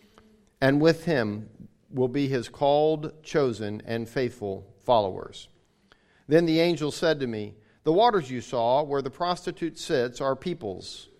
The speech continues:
multitudes, nations, and languages. The beast and the ten horns you saw will hate the prostitute. They will bring her to ruin and leave her naked." They will eat her flesh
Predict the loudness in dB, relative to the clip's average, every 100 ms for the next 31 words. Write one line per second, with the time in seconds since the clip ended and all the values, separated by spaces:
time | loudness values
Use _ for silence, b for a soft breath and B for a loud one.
0 | _ 2 4 2 -6 -10 -12 -18 -20 -20
1 | -2 2 4 2 -10 -12 -18 -18 -4 0
2 | 2 2 0 -6 -14 -18 -20 _ b b
3 | b b b 2 4 6 4 2 -2 -4
4 | -4 -4 -2 -2 -2 -2 -6 -2 2 2
5 | 2 -2 0 0 0 -10 -4 -4 -4 -8
6 | -12 -10 -12 -16 _ _ b b b 8
7 | 8 6 2 2 2 2 2 2 0 -2
8 | -6 -12 b b _ -2 -2 0 0 0
9 | 0 -4 0 0 -2 -6 -8 -16 b b
10 | b 6 6 4 -6 -8 -4 -2 -2 0
11 | 4 4 2 -4